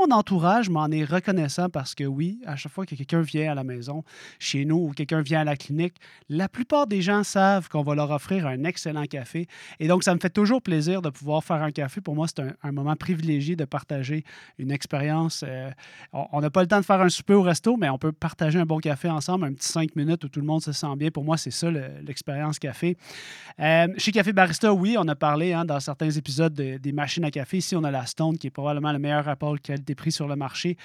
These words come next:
Et, euh, rappelez-vous, vous pouvez économiser quinze pour cent sur tous vos commandes en ligne lorsque vous utilisez le code promo Physio Vélo à la caisse. Certaines exceptions s'appliquent, voir dans la description sous le podcast.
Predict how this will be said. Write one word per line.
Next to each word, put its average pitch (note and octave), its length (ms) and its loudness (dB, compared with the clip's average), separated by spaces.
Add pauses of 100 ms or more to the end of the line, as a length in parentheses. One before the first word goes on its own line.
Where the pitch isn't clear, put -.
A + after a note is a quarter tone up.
(280)
Et, C#3+ 240 0
euh, C3 160 -2
rappelez-vous, C#3+ 400 -2
vous D3+ 60 -4
pouvez D3 240 -4
économiser C3+ 440 -6
quinze F#3+ 320 2
pour - 220 -6
cent D#3+ 220 -4 (240)
sur - 160 -8
tous G#3 140 -2
vos F#3 120 -2
commandes D#3 360 0
en C#3+ 120 0
ligne D3 300 0 (440)
lorsque D#3 300 0
vous C#3+ 160 -2
utilisez D3 320 -2
le C#3 120 -4
code D3+ 220 -4
promo D3 400 -2
Physio F3 400 0
Vélo D3 300 0
à C#3+ 80 0
la A#2+ 100 -6
caisse. D3 300 -6
Certaines D3+ 340 -2
exceptions D3 400 -4
s'appliquent, D3 400 -8
voir D3 280 -2
dans C#3+ 80 -4
la B2+ 100 -4
description C3 560 -6
sous - 240 -8
le D3 140 0
podcast. C#3+ 520 -8